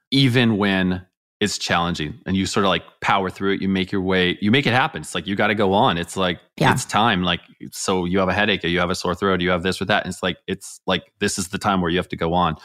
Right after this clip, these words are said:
Speaker 1: So everybody has that in some areas of their life in certain ways. And so what I've identified is there's this paradox. I call it the paradox of change, because you cannot really change something and truly transform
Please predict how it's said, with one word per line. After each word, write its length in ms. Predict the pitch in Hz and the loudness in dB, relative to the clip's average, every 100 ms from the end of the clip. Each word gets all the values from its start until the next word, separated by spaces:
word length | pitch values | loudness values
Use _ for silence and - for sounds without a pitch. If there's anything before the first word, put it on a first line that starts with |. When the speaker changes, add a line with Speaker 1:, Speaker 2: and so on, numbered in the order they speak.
| - - | -16 -18
Speaker 1:
So 340 | - 117 98 90 - - _ _ _ | -4 0 0 0 -10 -20 _ _ _
everybody 380 | 123 135 123 110 | 0 2 2 2
has 240 | 107 98 | 0 0
that 180 | 95 92 | 0 -2
in 140 | - 92 | -2 -4
some 180 | 92 | -2
areas 240 | 90 85 85 | 0 0 -2
of 80 | 85 | -2
their 100 | 80 | 0
life 260 | 80 80 | 0 -2
in 60 | 80 | -6
certain 300 | - 76 82 | -4 -4 -2
ways. 360 | 95 98 90 - | 0 2 2 0
And 240 | 85 82 | -2 -2
so 360 | - 90 85 - - - - - _ _ _ _ _ - | 0 0 0 -4 -18 -20 -20 -20 _ _ _ _ _ -12
what 460 | - - 113 127 | -8 -4 0 2
I've 160 | 120 123 | 4 2
identified 580 | 107 107 120 135 110 98 | 2 2 2 4 2 2
is 140 | 98 | 0
there's 200 | 92 90 | 0 0
this 140 | 92 - | 0 -4
paradox. 680 | - 113 175 208 76 62 - | -2 0 0 0 0 -2 -2
I 60 | 95 | -2
call 220 | 92 101 | 2 2
it 100 | 95 | 2
the 80 | 82 | -2
paradox 500 | - 92 90 85 - | -2 0 0 -2 -2
of 140 | 76 - | -8 -6
change, 580 | - 71 - 90 - - | -6 -4 -6 -8 -8 -4
because 460 | 87 92 85 - - _ _ _ - | -2 2 0 0 -10 _ _ _ -4
you 140 | 113 | -2
cannot 500 | 107 - - 208 214 - | -2 -2 0 2 0 0
really 280 | 117 127 123 | 2 4 2
change 960 | - - 107 104 107 107 98 - - - _ _ _ - | 0 0 2 2 4 2 0 -4 -8 -16 _ _ _ -12
something 760 | - - 110 104 104 101 98 - | -6 0 0 2 0 2 0 -2
and 200 | 92 92 | -2 -2
truly 340 | - - 104 98 | -2 0 2 0
transform 1120 | - 92 90 - - 95 98 95 92 90 | 0 0 0 -4 -4 0 2 4 2 0